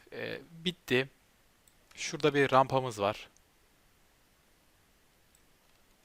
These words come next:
Buraya bir rampa çizebiliriz. İsterseniz size rampa çizmeyi de göstereyim.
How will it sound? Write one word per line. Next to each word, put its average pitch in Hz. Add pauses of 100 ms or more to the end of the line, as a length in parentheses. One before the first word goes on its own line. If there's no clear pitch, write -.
(1400)
Buraya 113
bir 117
rampa 113
çizebiliriz. 98
İsterseniz -
size 110
rampa 104
çizmeyi 107
de 92
göstereyim. 98